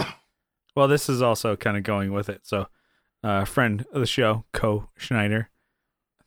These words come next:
think we're gonna get him on the show in June. So next month is the plan. So I know he's got some, you know, I was gonna say he's got some shit going on. Like, he's having another kid <laughs> coming up. <laughs>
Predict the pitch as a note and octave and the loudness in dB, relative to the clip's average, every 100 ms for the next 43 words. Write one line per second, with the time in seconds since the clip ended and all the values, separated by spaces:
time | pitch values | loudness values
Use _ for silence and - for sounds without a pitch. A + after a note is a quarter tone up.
0 | A#2 A2 G#2+ A2 A2+ A2+ A2+ A#2 - C3+ | -4 -2 -4 -2 -2 0 -2 -4 -2 -4
1 | C3 A2 A#2 A#2+ - - A2+ A2+ A2+ A2+ | -2 -2 -2 0 -2 0 2 2 2 2
2 | A#2 - _ _ _ _ _ _ A#2+ A2+ | 0 -6 _ _ _ _ _ _ -2 2
3 | A#2+ B2+ D#3+ G3 _ _ _ - - A#2+ | 2 2 2 -2 _ _ _ -20 -8 -2
4 | G#2+ G2+ - A2+ C3+ - _ _ - A2+ | 0 0 0 -2 -2 -10 _ _ -8 -6
5 | - - G#2+ G#2 C3 _ _ _ _ _ | -6 -2 0 0 -2 _ _ _ _ _
6 | _ _ - G2+ F#2+ G2 G2+ G2 G#2 F#2+ | _ _ -4 -2 0 -2 -2 -2 -2 -2
7 | G#2 - G#2 G2 G#2 _ _ C#3+ G#2+ F2+ | -4 -2 -4 -4 -8 _ _ -6 -6 -6
8 | - _ _ _ - - _ _ _ - | -10 _ _ _ -12 -12 _ _ _ -4
9 | A2 G#2+ - G2 C3 C#3 D#3+ C3 - - | -2 -2 -2 -4 -2 0 0 0 0 0
10 | D3+ C3 A2+ A2 G2 F#2 - A#2 G2 G#2 | 0 0 0 0 0 -2 -6 -4 -2 0
11 | G#2 - - _ _ _ _ _ - G#2 | -2 -4 -14 _ _ _ _ _ -4 -4
12 | G#2 F#2+ G2 _ _ - G2+ G2 - - | -4 -8 -14 _ _ -8 -6 -4 -6 -8
13 | G2+ - _ _ - C3 B2+ C3+ - - | -12 -12 _ _ -6 -4 -2 -2 -4 -4
14 | - - | -4 -4